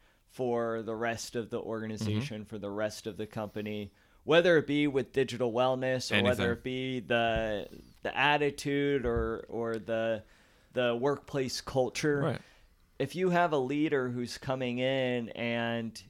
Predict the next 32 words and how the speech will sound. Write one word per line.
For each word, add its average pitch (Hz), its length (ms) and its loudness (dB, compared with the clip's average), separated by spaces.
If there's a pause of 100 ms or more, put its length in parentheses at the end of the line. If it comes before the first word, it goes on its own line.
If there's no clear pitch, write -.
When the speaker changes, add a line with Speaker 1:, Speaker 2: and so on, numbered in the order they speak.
(100)
Speaker 1:
is 123 180 -4
on 135 300 0
their 113 160 -4
phone 135 360 -2
all 120 320 2
of 120 140 -6
the 117 80 -2
time, 127 640 -2
who's 113 320 -6
not 120 320 -2
engaged, 113 800 0
Speaker 2:
Mm-hmm. 104 300 -2 (300)
Speaker 1:
then 131 600 2 (600)
those 156 380 6
who 147 280 2
are 131 360 2
beneath 139 400 -4
them 131 300 2
or 123 180 0
those 127 320 0
who 131 140 0
are 120 140 2
in 120 100 -2
the 110 80 -4
entry-level 120 640 0
positions 120 680 -2 (320)
are 131 100 2
going 143 260 0
to 127 80 -4
think 135 340 -4
that 123 240 -2 (420)
they, 151 460 4